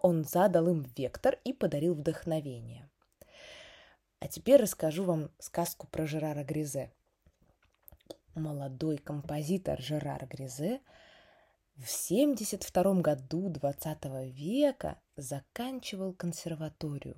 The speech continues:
как композитор. Он ее закончил и тут же получил грант на обучение в Риме.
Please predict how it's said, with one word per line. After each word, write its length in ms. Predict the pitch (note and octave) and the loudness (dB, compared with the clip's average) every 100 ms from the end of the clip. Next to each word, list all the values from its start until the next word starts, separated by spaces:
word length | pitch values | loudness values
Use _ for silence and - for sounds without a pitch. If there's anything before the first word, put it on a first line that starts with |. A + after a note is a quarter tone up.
| C#3+ | -14
как 180 | - B3 | -6 -6
композитор. 680 | - A#3+ A#3 G3 D3 - - _ _ - - - - - | -6 -4 -2 -2 -4 -10 -16 _ _ -20 -20 -18 -18 -2
Он 140 | C4+ D#4 | 4 4
ее 100 | G#3+ | 4
закончил 800 | E3 C#3+ - D3 D3 F#3 - F#3 | 2 -4 -6 -2 -2 0 0 -2
и 20 | |
тут 260 | - C#4 C#4 | 2 0 2
же 100 | B3+ | -2
получил 500 | - F3+ F3+ - C3+ | 0 0 0 -4 -6
грант 520 | A#2+ C#3 B3 F4 - _ _ | -4 -2 -2 -4 -10 _ _
на 200 | D#3 C#3 | -6 -4
обучение 760 | B2+ C3+ - - A#3 A3+ G#3+ | -6 -8 -6 -2 0 2 2
в 140 | G3+ E3 | 0 0
Риме. 420 | F3+ D3+ A#2 - | -2 -2 -4 -10